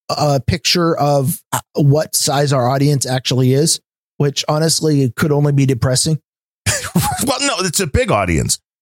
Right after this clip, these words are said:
Speaker 2: but it's not huge yet. I mean, we need to go from big to huge. So everybody,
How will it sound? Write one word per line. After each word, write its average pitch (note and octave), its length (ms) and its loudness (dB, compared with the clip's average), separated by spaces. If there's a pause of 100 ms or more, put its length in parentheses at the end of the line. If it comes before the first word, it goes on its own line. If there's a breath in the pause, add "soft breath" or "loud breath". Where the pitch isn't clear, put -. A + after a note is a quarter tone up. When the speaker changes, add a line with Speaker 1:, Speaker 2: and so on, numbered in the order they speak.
(160)
Speaker 2:
but B2+ 100 2
it's B2 140 -2
not F3+ 180 -4
huge F#3 320 0
yet. - 240 -2
I A#2 60 2
mean, C3 100 2
we C3 80 2
need D3 220 0
to F3 60 -2
go E3 160 0
from C3 200 0
big A#2+ 220 0
to F3+ 80 0
huge. G#2 440 0 (500)
So B2 140 0
everybody, B2+ 600 -2